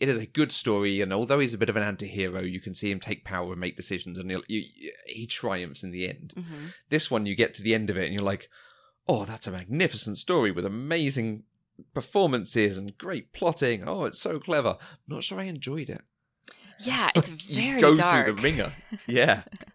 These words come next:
Speaker 1: <laughs> So that, that two timeline structure, that's, it's really important to it. I think whilst you could tell the two stories separately, if you just had Michael, it would be a big downer.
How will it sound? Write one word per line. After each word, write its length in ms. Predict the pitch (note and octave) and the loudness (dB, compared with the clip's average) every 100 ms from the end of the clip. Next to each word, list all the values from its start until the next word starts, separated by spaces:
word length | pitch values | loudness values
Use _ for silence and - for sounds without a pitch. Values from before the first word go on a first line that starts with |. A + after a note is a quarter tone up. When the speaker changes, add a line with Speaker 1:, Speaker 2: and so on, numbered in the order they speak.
| - | -10
Speaker 1:
<laughs> 80 | - - - _ - - _ _ _ _ - - - | -10 -10 -18 _ -18 -18 _ _ _ _ -20 -18 -6
So 340 | - E3 E3 | 4 6 6
that, 320 | - F3+ F#3+ | 4 4 4
that 220 | F#3 F#3 - | 4 0 0
two 220 | G3 D#3+ | -2 -2
timeline 500 | - C#3+ B2 G#2 G2 | 0 0 0 -2 -2
structure, 480 | - - - - F2+ | -6 -8 -8 -8 -6
that's, 320 | A2+ A#2 - - | -6 -6 -8 -10
it's 400 | E2 - G#2 B2+ | -6 -2 -2 -2
really 340 | B2 C#3+ C3 | -2 0 2
important 500 | B2 G#2 F#2+ - D2 - | 0 -2 -4 -4 -8 -10
to 160 | F2 | -8
it. 100 | - - | -6 -8
I 40 | |
think 200 | - A#2+ | -10 -10
whilst 340 | - B2 C3 - | -6 -4 -4 -6
you 60 | |
could 340 | A2+ - B2+ - | -10 -6 -6 -4
tell 240 | C#3+ C3+ | -2 -2
the 100 | C3+ | -2
two 220 | C3+ C#3 | -6 -6
stories 420 | C3+ - C3 C3 | -6 -6 -4 -6
separately, 560 | C3+ C3+ C3+ C#3 D3+ D#3 _ _ _ _ _ - - | -6 -8 -8 -6 -6 -8 _ _ _ _ _ -20 -18
if 100 | - | -12
you 80 | G2+ | -10
just 340 | - C#3 C3+ - | -4 0 0 0
had 220 | A#2 - | -6 -2
Michael, 500 | G2 F#2 - F2+ - _ - _ _ - | -4 -4 -6 -8 -10 _ -20 _ _ 0
it 140 | G#2+ | 0
would 160 | G2+ E2 | 0 -2
be 140 | F#2 | -2
a 80 | F2 | -2
big 260 | - F2+ | -4 -4
downer. 420 | - E2 E2+ F#2 | -4 -6 -6 -10